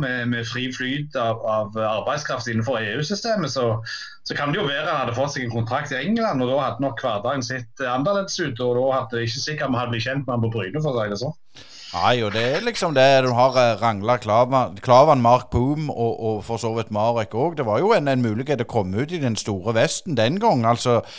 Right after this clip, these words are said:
Speaker 2: det høres ut som det er så lenge siden med en og nitti, men det er jo ikke det. Det er jo noe som jeg og deg husker, så jeg håper ungdommen som hører på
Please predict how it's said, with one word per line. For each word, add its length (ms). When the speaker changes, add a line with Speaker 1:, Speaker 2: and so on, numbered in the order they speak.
Speaker 2:
det 80
høres 260
ut 160
som 140
det 80
er 20
så 140
lenge 260
siden 220
med 100
en 80
og 80
nitti, 320
men 80
det 80
er 80
jo 80
ikke 160
det. 160
Det 80
er 60
jo 80
noe 180
som 160
jeg 160
og 80
deg 220
husker, 340
så 140
jeg 100
håper 240
ungdommen 480
som 160
hører 300
på 100